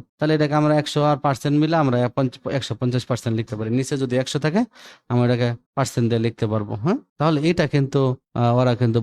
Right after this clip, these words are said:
ভুল লিখছে, এখানে পার্সেন্টটা হবে না, ঠিক আছে, মানে এখানে একশো হয়ে গেল। পরের বার আমরা একশো বাদ দিয়ে আমরা পার্সেন্টটা লিখতে পারবো। এটা তোমরা বাদ দিয়ে দিবা, এটা তোমরা বাদ দিয়ে দিবা,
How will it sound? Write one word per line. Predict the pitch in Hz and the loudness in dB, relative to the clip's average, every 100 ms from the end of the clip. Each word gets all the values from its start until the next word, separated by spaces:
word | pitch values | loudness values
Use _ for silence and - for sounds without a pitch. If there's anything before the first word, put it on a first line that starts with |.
| 113 | 2
ভুল | 120 | 2
লিখছে, | 117 104 123 | 2 0 -2
এখানে | 131 131 123 131 | 0 2 2 0
পার্সেন্টটা | 117 - 107 110 | -2 -2 -2 0
হবে | 110 107 110 | 0 0 -2
না, | - _ | -8 _
ঠিক | - 180 | -4 -4
আছে, | - 110 110 _ | -2 -4 -6 _
মানে | 120 120 | -2 0
এখানে | 117 123 | 2 0
একশো | 117 127 | 0 0
হয়ে | 123 131 | 0 2
গেল। | 170 208 _ - | 0 0 _ -4
পরের | 160 170 | 0 2
বার | 160 139 | 2 4
আমরা | 127 127 | 4 2
একশো | 127 - 117 | 0 -2 0
বাদ | 127 127 120 | 2 0 0
দিয়ে | 123 117 | 2 2
আমরা | 113 107 | 2 0
পার্সেন্টটা | 113 - 107 110 | -2 -2 0 0
লিখতে | 110 - 107 | -2 -2 -2
পারবো। | 104 107 - _ 123 | 0 -2 -6 _ -4
এটা | 117 120 | -2 2
তোমরা | 120 | 2
বাদ | 113 120 113 | 2 0 0
দিয়ে | 117 107 | 0 0
দিবা, | - - _ | -4 -12 _
এটা | 120 110 | -10 -2
তোমরা | 123 151 196 - - 117 | 0 2 0 -6 -12 -4
বাদ | 120 113 | -2 -2
দিয়ে | 113 | -4
দিবা, | 104 | -4